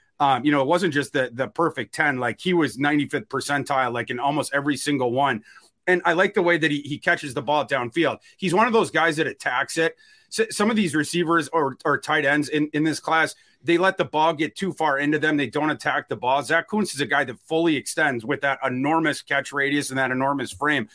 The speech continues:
and, and goes after the ball, particularly in the red zone and, and when he's downfield, can win in contested situations,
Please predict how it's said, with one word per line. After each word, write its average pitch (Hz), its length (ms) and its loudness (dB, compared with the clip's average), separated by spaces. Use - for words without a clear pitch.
and, 151 220 0
and 139 180 0
goes 151 200 2
after 147 280 0
the 120 80 -6
ball, 135 280 0
particularly 143 640 -2
in 131 80 0
the 120 100 0
red 127 240 0
zone 131 280 -2
and, 123 260 -2
and 131 100 -2
when 139 100 -2
he's 117 140 -4
downfield, 127 520 -2
can 131 160 0
win 151 140 2
in 151 60 0
contested 147 460 -2
situations, 139 760 -2